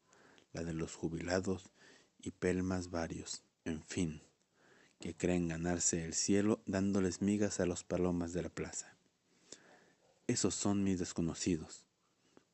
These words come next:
Por ahora, al menos. Están instalados demasiado cómodamente en mi vida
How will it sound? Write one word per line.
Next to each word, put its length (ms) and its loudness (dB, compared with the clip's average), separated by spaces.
Por 200 0
ahora, 420 0
al 160 -6
menos. 520 0
Están 420 2
instalados 640 2
demasiado 560 2
cómodamente 680 0
en 120 -2
mi 100 -2
vida 400 -4